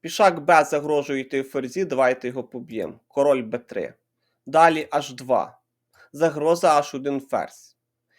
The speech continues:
Білі теж тут можуть зробити нічию. Хід кінь Е чотири. Король Е три і тура Е вісім. Вставили туру навпроти короля.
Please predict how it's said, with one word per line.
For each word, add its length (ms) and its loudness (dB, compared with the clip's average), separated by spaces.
Білі 360 0
теж 340 2
тут 160 -6
можуть 320 -6
зробити 460 -6
нічию. 560 -12
Хід 300 -2
кінь 300 -2
Е 100 0
чотири. 500 -8
Король 440 6
Е 100 0
три 520 -2
і 120 -6
тура 340 4
Е 160 -2
вісім. 460 -12
Вставили 600 2
туру 280 -4
навпроти 480 -2
короля. 580 -4